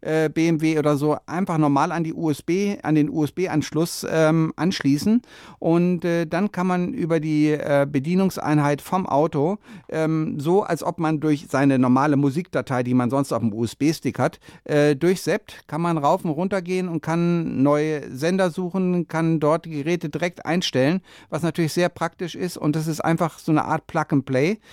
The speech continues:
Das heißt, ich nehme das Gerät, versorge es mit Strom und stecke dann den U-S-B-Stecker ein, gehe dann auf die entsprechende Quelle, die bei mir U S B heißt, also U-S-B-Audio. Und schon kann ich das Gerät wunderbar bedienen. Antenne, entweder Klebeantenne oder eine kleine Außenantenne.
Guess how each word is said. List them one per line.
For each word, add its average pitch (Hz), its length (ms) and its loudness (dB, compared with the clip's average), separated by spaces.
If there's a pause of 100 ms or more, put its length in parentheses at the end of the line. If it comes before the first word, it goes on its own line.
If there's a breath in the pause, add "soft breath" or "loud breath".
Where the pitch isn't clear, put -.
(160 loud breath)
Das 147 180 -6
heißt, 160 180 0
ich 139 140 -4
nehme 170 160 4
das 156 160 0
Gerät, 170 360 -4
versorge 156 420 0
es 156 140 -6
mit 147 120 -2
Strom 202 460 2 (320 loud breath)
und 175 400 2
stecke 180 280 -4
dann 175 180 0
den 175 140 -2
U-S-B-Stecker 175 760 -2
ein, 175 260 4
gehe 151 240 4
dann 156 320 0
auf 156 180 -4
die 185 240 -10
entsprechende 165 520 -2
Quelle, 165 420 0
die 147 360 -4 (120)
bei 147 80 0
mir 151 320 2
U 143 140 6
S 135 100 0
B 165 240 2
heißt, 143 320 -2
also 139 220 -6
U-S-B-Audio. 151 1040 0 (400 loud breath)
Und 165 380 0
schon 175 200 -2
kann 170 160 -2
ich 156 80 -4
das 160 160 -8
Gerät 151 300 -4
wunderbar 160 400 2
bedienen. 160 520 0
Antenne, 165 680 -2
entweder 135 360 -2
Klebeantenne 156 720 0
oder 156 80 -4
eine 139 180 0
kleine 139 340 0
Außenantenne. 156 680 0